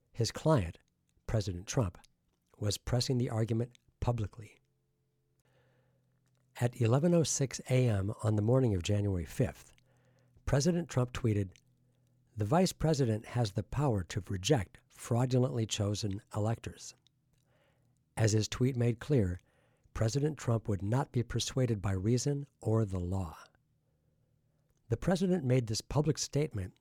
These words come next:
despite the vice president's clear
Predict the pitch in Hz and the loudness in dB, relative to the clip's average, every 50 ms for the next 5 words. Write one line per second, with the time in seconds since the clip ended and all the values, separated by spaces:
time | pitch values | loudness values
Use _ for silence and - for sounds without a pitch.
0 | _ _ _ _ - 117 - - - - - 143 160 151 - - 117 98 98 98 | _ _ _ _ -4 -2 -2 -2 -4 -2 0 0 0 -2 -2 -4 -4 -4 -2 0
1 | 143 185 180 - - - 98 95 90 98 92 95 92 - - - - - 120 131 | 0 2 0 0 -2 -6 -6 -4 -4 -4 -6 -6 -8 -10 -12 -14 -6 -2 2 2
2 | 143 151 165 185 | 4 2 2 -2